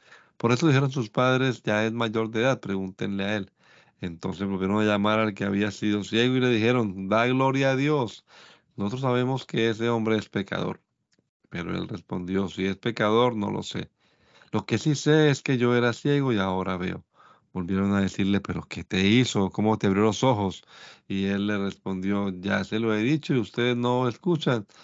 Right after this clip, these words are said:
¿Por qué quieren oírlo otra vez? ¿También ustedes quieren hacerse discípulos suyos?" Ellos lo insultaron y le dijeron, "Discípulo suyo lo serás tú.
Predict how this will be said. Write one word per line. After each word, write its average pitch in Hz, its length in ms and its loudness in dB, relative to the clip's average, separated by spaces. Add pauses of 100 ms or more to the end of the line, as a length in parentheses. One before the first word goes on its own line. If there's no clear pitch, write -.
(160)
¿Por 107 180 -2
qué 160 180 0
quieren 123 300 2
oírlo 104 400 2
otra 101 260 -2
vez? 131 300 0 (300)
¿También 101 340 2
ustedes 117 540 2
quieren 120 320 2
hacerse 113 600 2
discípulos 110 560 0
suyos?" 160 480 2 (380)
Ellos 95 280 2
lo 110 120 6
insultaron 98 800 0
y 95 60 2
le 95 140 0
dijeron, 98 360 -2 (500)
"Discípulo 117 720 0
suyo 131 340 2
lo 131 120 4
serás 101 360 -2
tú. 135 240 2